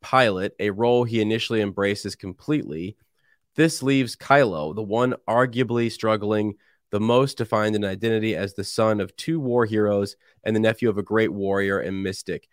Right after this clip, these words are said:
His role, due to his force sensitivity and the, um, and the aloofness of his father, is,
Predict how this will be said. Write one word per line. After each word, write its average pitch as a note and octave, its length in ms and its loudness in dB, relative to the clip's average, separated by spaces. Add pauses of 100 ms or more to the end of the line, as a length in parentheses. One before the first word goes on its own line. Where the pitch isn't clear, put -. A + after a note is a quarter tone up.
(240)
His A2 220 0
role, C3+ 280 6
due B2+ 260 2
to A#2 120 -4
his G#2+ 220 0
force A#2+ 300 -2
sensitivity G#2 600 -2
and G2 200 -4
the, G2 180 -4 (200)
um, F#2+ 380 -2 (320)
and G#2 100 -4
the G#2 60 4
aloofness C#3 420 4
of A#2+ 80 -2
his G#2 140 -6
father, A2 340 2
is, G2 320 -6